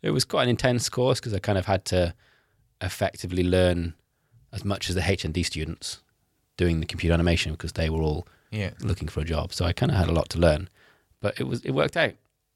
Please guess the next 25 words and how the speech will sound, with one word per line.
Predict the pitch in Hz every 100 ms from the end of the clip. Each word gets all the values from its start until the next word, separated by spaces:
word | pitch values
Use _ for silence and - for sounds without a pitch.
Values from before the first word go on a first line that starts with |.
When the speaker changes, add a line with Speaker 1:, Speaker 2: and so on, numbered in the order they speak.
| -
Speaker 1:
<laughs> | - 311 254 - - - - 165 -
Speaker 2:
Well, | 175 220 226
I | 226
think | 277 226 - - - _ _ -
because, | 214 247 190 - - - -
<clears throat> | - - - - - _ _ - - - - -
see, | - 175 170
I, | - 156 151
I | 165
kind | 190 185
of, | 165 147 - _ _ _ _ _ _ _ 120
I |
love | 135 175 175 147 147 - - _ _ _ _ _ _
the | 110
idea | 107 107
of | -
concept | 95 - -
art | 78 -
and | 95
animation. | 95 92 90 - 95
I | 95
Speaker 1:
Mm. |
Speaker 2:
lo-, | 85
and | 117 123
I, | 113 101